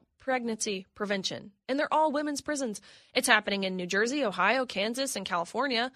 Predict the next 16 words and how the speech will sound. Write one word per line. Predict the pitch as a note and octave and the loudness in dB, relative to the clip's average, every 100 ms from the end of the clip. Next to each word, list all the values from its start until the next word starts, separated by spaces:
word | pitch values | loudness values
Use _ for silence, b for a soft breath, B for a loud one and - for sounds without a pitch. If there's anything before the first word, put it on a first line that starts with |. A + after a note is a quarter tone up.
| B B B | B B B
Of | - | -10
course, | - C4+ D#4 | -2 0 2
in | B3+ | 0
California. | G#3+ F#3+ F#3 E3+ E3+ F3 A3 - | 0 0 -2 -4 -2 -4 -8 -4
Uh, | G3+ G3+ | 0 2
in | G#3+ | 0
recent | B3 C4+ A#3+ | 0 0 0
weeks, | A#3 A#3+ | -2 -2
there | - A#3 | -2 -2
was | A#3 | 0
over, | A3+ A3+ | -2 0
I | A3 | -2
believe, | A3 A#3+ | -2 -4
sixteen | - - D#4+ - D4+ D4 | -2 -2 0 -2 -2 -6
hundred | A#3+ D#4 E4 E4 | -4 -4 -2 -4
men | C4 C#4 A#3+ G3+ | -2 0 0 -4